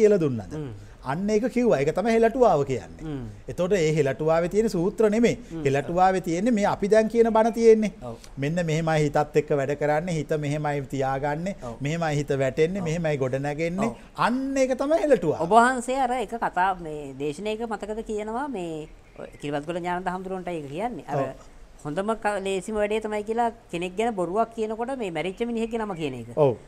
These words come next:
Speaker 2: ඔබ වහන්සේත්. එතකොට දැන් ඔය වහරක අබේ රත්නාලංකාර හඳුරුගේ ගෝලියොත් හෙළටුවාවේ තිබුණා කියලා කතාවක් කියන. දැන් මේ හෙළටුවාව නෑනේ හොයාගන්න ගිහින්
Speaker 1: හරියට
Speaker 2: කියලානේ.
Speaker 1: හරි. ඔව්.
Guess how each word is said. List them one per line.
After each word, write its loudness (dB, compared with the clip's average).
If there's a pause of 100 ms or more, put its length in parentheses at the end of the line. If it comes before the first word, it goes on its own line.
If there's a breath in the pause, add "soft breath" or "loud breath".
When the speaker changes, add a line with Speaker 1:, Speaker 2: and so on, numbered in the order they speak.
(140)
Speaker 2:
ඔබ 6
වහන්සේත්. 2
එතකොට -4
දැන් -2
ඔය 0
වහරක 2 (140)
අබේ -4
රත්නාලංකාර -4
හඳුරුගේ -10
ගෝලියොත් -6 (420 loud breath)
හෙළටුවාවේ 2 (160)
තිබුණා -6
කියලා -2
කතාවක් -2
කියන. -10
දැන් -4
මේ 0
හෙළටුවාව 4
නෑනේ 2
හොයාගන්න 4
ගිහින් -2
Speaker 1:
හරියට 4
Speaker 2:
කියලානේ. 6
Speaker 1:
හරි. -4
ඔව්. 4